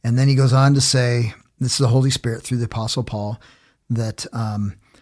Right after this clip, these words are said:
that he's given us that, that ministry of reconciliation, like you were talking about earlier.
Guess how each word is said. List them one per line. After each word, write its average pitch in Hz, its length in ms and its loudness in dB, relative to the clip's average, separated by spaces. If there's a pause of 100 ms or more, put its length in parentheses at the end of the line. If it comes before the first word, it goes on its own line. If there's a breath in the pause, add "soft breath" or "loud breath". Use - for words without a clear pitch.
(300 soft breath)
that 120 160 -2
he's 117 160 -2
given 117 240 0
us 113 200 -2
that, 110 260 -8 (160)
that 120 200 -6
ministry 131 520 2
of 113 100 0
reconciliation, 104 880 -6
like 101 160 -10
you 110 80 -8
were 107 80 -8
talking 107 320 -8
about 104 220 -8
earlier. 107 440 -12